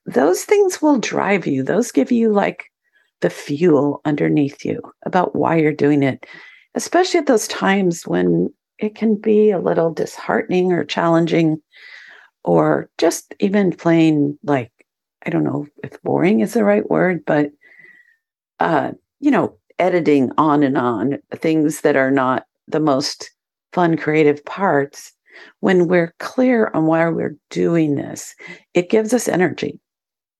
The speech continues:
Also, another thing to think about is, like, how are you gonna stay motivated?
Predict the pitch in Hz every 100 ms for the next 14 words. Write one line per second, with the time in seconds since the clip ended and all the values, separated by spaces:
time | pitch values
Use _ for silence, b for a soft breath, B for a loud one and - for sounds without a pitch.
0 | - 294 302 339 302 240 254 262 294 294
1 | 226 214 202 185 - - 165 151 139 147
2 | 127 170 - - _ _ 185 180 175 -
3 | - _ _ _ _ _ _ _ _ -
4 | B B - 196 - - 294 330 339 320
5 | 311 285 - 180 165 139 147 147 120 -
6 | -